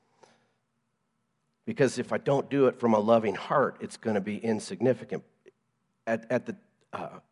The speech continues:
he says, "If I gave everything I have to the poor, but if I didn't love others,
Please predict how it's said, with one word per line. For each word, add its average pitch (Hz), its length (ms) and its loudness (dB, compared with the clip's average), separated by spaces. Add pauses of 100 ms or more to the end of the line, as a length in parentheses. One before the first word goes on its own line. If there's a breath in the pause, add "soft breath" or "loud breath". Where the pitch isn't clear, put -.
(120)
he 110 140 -12
says, 131 320 4
"If - 360 -2 (120)
I 113 100 -2
gave 147 460 2
everything 110 760 2 (400 soft breath)
I 92 100 -6
have 135 380 2
to 226 100 -10
the 196 100 -4
poor, 110 640 0 (960 soft breath)
but 120 80 4
if 110 140 -2
I 107 60 4
didn't 131 420 0
love 151 460 6
others, 95 600 -4